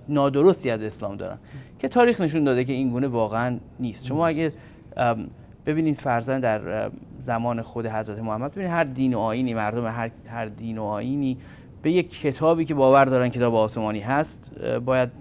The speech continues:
Speaker 1: رجوع بکنن و به رفتار و کردار رهبران اون، اه، دین،
Speaker 2: دین.
Speaker 1: در شروع اون دین. شما نگاه کنید که، اه، حضرت محمد، البته من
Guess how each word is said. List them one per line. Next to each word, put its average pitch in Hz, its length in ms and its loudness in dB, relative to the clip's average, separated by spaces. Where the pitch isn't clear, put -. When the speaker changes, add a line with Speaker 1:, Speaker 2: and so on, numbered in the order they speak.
Speaker 1:
رجوع 135 300 0
بکنن 131 440 0
و 165 80 4
به 185 140 2
رفتار 156 600 0
و 220 80 6
کردار 156 680 2
رهبران 143 640 2
اون، 110 260 -2
اه، 104 160 -10
دین، 110 40 -14
Speaker 2:
دین. 110 80 -16
Speaker 1:
در 117 140 -2
شروع 131 420 -2
اون 107 200 -4
دین. 95 160 -12
شما 226 200 0
نگاه 220 180 6
کنید 196 200 -2
که، 175 260 0
اه، 131 500 -4
حضرت 127 260 -4
محمد، 120 680 -4
البته 131 280 -6
من 151 340 -2